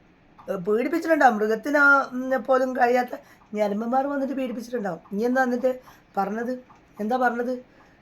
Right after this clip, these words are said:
"ഞാൻ കരുണേട്ടൻ്റെ, അരുണൻ്റെയും നിൻ്റെയോ ഒരുമിച്ചിരുന്ന് കാണുമ്പോൾ എനിക്ക് അങ്ങനെ, അങ്ങനെ, അങ്ങനെ ഇളകുന്നാന്ന്" എന്ന്. അറപ്പാണ്, അറപ്പ്, വേറെ ഒന്നുമല്ല. നിന്നെ കാണുമ്പോൾ അറപ്പാണ് ഇപ്പം, സത്യം പറയാന്ന് വെച്ച് കഴിഞ്ഞാൽ. കേട്ടോ മോളെ? അപ്പം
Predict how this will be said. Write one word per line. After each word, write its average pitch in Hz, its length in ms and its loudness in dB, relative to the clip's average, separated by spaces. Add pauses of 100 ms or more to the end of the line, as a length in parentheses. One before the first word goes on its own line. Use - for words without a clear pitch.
(100)
"ഞാൻ 269 100 4 (100)
കരുണേട്ടൻ്റെ, 269 540 0 (160)
അരുണൻ്റെയും 262 800 2
നിൻ്റെയോ 254 380 -2 (100)
ഒരുമിച്ചിരുന്ന് 240 580 -2
കാണുമ്പോൾ 220 260 0
എനിക്ക് 208 200 -2
അങ്ങനെ, 247 180 -2
അങ്ങനെ, 240 180 -4
അങ്ങനെ 220 160 -4 (140)
ഇളകുന്നാന്ന്" 196 720 -2
എന്ന്. 156 120 -10 (880)
അറപ്പാണ്, 254 640 4 (100)
അറപ്പ്, 214 400 -6 (420)
വേറെ 202 200 -4
ഒന്നുമല്ല. 254 300 -4 (340)
നിന്നെ 208 160 -4 (100)
കാണുമ്പോൾ 220 360 2
അറപ്പാണ് 202 420 -6
ഇപ്പം, - 160 -18 (100)
സത്യം 262 380 -8
പറയാന്ന് 175 300 -8
വെച്ച് - 160 -20
കഴിഞ്ഞാൽ. 180 180 -16 (500)
കേട്ടോ 247 240 0 (100)
മോളെ? 247 200 2 (840)
അപ്പം 311 200 6